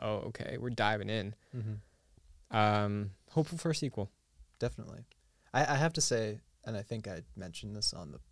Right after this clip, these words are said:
Speaker 2: podcast before, and without spoiling it, I do think the ending was a little anticlimactic.
Speaker 1: Sure.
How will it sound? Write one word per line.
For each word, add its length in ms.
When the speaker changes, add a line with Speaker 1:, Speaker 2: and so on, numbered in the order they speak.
Speaker 2:
podcast 420
before, 420
and 280
without 300
spoiling 420
it, 140
I 80
do 200
think 240
the 120
ending 380
was 200
a 20
little 260
anticlimactic. 920
Speaker 1:
Sure. 400